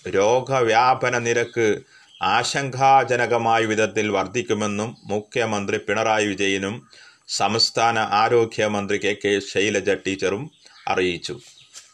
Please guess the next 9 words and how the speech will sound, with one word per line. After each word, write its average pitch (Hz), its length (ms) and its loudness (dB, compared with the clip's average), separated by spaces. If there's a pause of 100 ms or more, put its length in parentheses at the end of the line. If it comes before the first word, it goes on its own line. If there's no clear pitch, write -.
(1160)
കൊല്ലം 151 800 0
പത്തനാപുരത്ത് 160 1120 2
വനിതാ 135 560 4
വ്യവസായ 147 640 4
എസ്റ്റേറ്റ് 123 800 0 (1600)
നിർമ്മാണ 135 600 2
പ്രവൃത്തിയുടെ 131 640 2
ശിലാസ്ഥാപനം 120 1040 2
മന്ത്രി 120 360 0